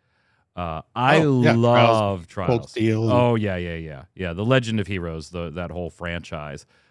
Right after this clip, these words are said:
Speaker 1: But specifically the Trials one. Like,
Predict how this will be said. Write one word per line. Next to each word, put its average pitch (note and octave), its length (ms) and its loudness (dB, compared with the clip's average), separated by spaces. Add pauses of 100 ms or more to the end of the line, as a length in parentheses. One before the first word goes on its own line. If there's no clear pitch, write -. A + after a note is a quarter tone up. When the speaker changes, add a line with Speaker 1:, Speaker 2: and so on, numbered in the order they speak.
Speaker 1:
But A#2 180 -4
specifically B2+ 680 -4
the G#2 100 -6
Trials G2+ 420 -6
one. F#2 140 -10 (340)
Like, A2 180 -2